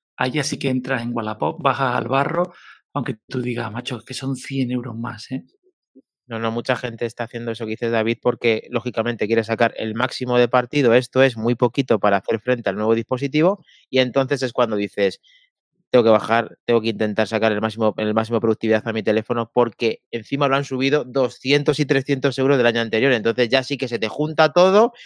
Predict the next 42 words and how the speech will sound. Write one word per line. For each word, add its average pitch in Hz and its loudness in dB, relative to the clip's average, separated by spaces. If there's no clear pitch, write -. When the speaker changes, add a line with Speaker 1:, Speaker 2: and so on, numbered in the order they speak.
Speaker 2:
y 131 4
dices, 123 4
"Macho, 139 2
las 113 2
cuentas 143 4
no 160 4
me 151 4
salen, 165 6
mire 143 6
por 135 2
donde 123 4
lo 110 4
mire, 131 4
tengo 127 4
que 143 4
hipotecarme 127 2
para, 117 4
para 113 2
comprarme 117 2
el 131 -4
nuevo 117 4
iPhone". 110 -2
Increíble. 104 -4
Speaker 1:
Eso 147 0
es - 4
como 196 6
Speaker 2:
Bueno. 202 8
Speaker 1:
pasaba, 151 4
eh, 143 -4
no 147 -2
sé 156 -6
si 180 2
habéis 160 4
visto 143 -2
alguna 135 -4
vez 139 -6
¿Os 127 -4
habéis 127 -4
pasado 139 -10
por 147 -2
alguna 143 -2
tienda 135 -4